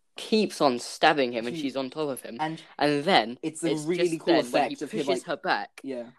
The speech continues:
Speaker 1: and a guard outside opens the door and asks what's going
Speaker 2: And
Speaker 1: on.
Speaker 2: now there's, like, this really cool effect of, um, him, like, the camera's breaking and something flashing. You might s-, you see him, like, for a second,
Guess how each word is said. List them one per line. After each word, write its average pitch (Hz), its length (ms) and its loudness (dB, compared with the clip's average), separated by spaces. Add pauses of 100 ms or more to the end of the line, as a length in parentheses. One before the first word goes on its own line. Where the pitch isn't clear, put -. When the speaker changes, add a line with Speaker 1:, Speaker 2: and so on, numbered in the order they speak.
(100)
Speaker 1:
and 131 320 -6 (300)
a 139 80 -10
guard 151 340 -2
outside 131 500 -2
opens 127 260 -10
the 127 80 -12
door 135 240 -4
and 107 80 -8
asks 123 220 -14
what's 107 120 -18
going 123 280 -6
Speaker 2:
And 160 60 0
Speaker 1:
on. 165 40 -2
Speaker 2:
now 185 200 4
there's, 165 100 -4
like, 175 120 -4
this 151 180 -8
really 170 320 -6
cool 147 200 -8
effect - 560 -6
of, 123 180 -10
um, 123 240 -6
him, 135 200 -10
like, 127 240 -6
the 127 520 -6
camera's 151 380 0
breaking 143 440 0
and 135 80 -6
something 127 180 -2
flashing. 143 500 -4
You 131 80 -6
might 131 120 0
s-, - 200 -12
you 131 240 -6
see 139 240 -8
him, 127 60 -2
like, 123 200 -6
for - 100 -6
a 135 40 -2
second, 170 400 -4